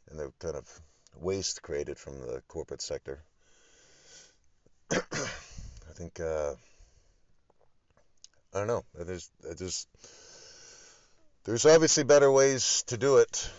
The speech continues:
Uh, we've just become accustomed that, no, this is the only way. Uh, you know, a tiny percentage of the populace must receive massive portions of the benefit of all of ours,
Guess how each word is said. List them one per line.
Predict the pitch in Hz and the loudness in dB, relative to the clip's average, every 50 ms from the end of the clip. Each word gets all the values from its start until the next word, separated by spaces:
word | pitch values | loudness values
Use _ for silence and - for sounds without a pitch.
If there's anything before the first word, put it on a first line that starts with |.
| - 95 107 | -12 -6 -2
Uh, | 101 104 104 98 | 0 0 0 0
we've | 104 104 | -4 -6
just | 87 117 113 - - | -6 -6 -6 -6 -8
become | - - - 110 107 | -10 -8 -8 -8 -8
accustomed | 101 - 107 110 - - 110 107 90 | -6 -6 -6 -6 -6 -6 -8 -8 -8
that, | 98 90 - | -10 -8 -6
no, | 104 107 110 | -4 -4 -2
this | 110 117 113 - | -2 -4 -6 -6
is | 113 101 | -8 -8
the | 87 107 104 | -6 -6 -4
only | 110 113 117 107 98 | -4 -4 -4 -4 -4
way. | 87 85 85 87 95 92 87 85 - - - - - | 0 2 4 4 4 2 -2 -10 -20 -20 -20 -20 -8
Uh, | - 82 85 82 85 82 - | -6 -4 -2 -2 -4 -6 -8
you | 85 85 | -10 -10
know, | 85 82 | -6 -6
a | 82 | -6
tiny | 82 - - 101 113 117 117 | -8 -6 -6 -6 -6 -6 -8
percentage | - - 104 - - 110 104 107 98 87 | -8 -10 -10 -8 -6 -6 -6 -8 -10 -10
of | 92 | -12
the | 80 90 | -14 -8
populace | - 98 101 95 - 101 92 90 85 - - | -2 -2 -2 -2 -2 -6 -8 -8 -8 -8 -8
must | 98 92 95 95 - - | -6 -6 -6 -6 -6 -8
receive | 92 90 - - - 101 98 92 90 78 | -10 -10 -8 -8 -8 -8 -6 -8 -8 -10
massive | 73 78 82 87 101 104 95 98 - - 120 104 92 - | -12 -12 -4 -2 -2 -2 -2 -4 -6 -8 -8 -8 -10 -14
portions | - - 101 98 - - 101 98 92 | -12 -10 -10 -10 -10 -12 -12 -12 -12
of | 92 87 | -8 -8
the | 85 90 | -8 -4
benefit | - 101 98 98 90 - - 78 82 - - - - - - - | -2 -2 -2 -2 -4 -6 -8 -8 -8 -8 -14 -20 -20 -20 -18 -14
of | 80 85 80 | -12 -10 -8
all | - - 95 98 101 104 104 | -2 2 4 4 6 4 4
of | 95 87 | 4 4
ours, | 95 92 92 92 95 95 87 82 85 - - - - | 4 6 6 6 4 2 0 -4 -12 -16 -18 -20 -20